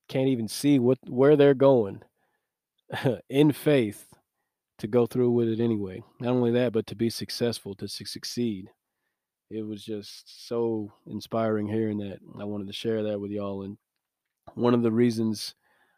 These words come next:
why I call this seven lefts is because that's how she measured before she actually put the pole in to jump.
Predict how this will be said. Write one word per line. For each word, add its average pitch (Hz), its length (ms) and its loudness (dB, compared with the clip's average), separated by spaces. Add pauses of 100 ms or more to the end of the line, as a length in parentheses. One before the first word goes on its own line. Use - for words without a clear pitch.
(320)
why 110 300 2
I 110 40 0
call 120 360 4
this 107 500 -2 (300)
seven 117 420 0
lefts 110 380 4
is 101 120 -8
because 104 680 -4 (1300)
that's 110 360 0
how 113 220 2
she 110 220 -4
measured 107 460 2
before 104 340 -4
she 113 220 -2
actually 107 300 -4
put - 180 -10
the 113 100 -16
pole 113 360 2
in 101 180 -4
to 101 120 -14
jump. 110 340 -4